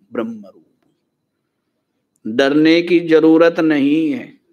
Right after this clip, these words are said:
व्यक्ति सोचते हैं कि महाराज यदि आत्म कल्याण नहीं हुआ तो धक्के खाते रह जाएंगे, पता नहीं कहां भटकना पड़ेगा।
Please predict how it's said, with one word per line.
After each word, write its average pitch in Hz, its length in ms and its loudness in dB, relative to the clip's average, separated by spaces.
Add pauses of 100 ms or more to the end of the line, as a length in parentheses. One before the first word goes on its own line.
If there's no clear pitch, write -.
(880)
व्यक्ति 165 400 2
सोचते 156 540 2
हैं 151 300 0
कि 175 100 -4
महाराज 151 560 -2
यदि 151 240 0
आत्म 156 320 -2
कल्याण 151 460 -2
नहीं 147 300 -2
हुआ 147 380 -2
तो 165 600 0 (1900)
धक्के 127 340 -2
खाते 160 380 -2
रह 170 160 2
जाएंगे, 175 460 0
पता 170 320 -2
नहीं 180 160 -2
कहां 170 260 -2
भटकना 160 500 -2
पड़ेगा। 165 560 -4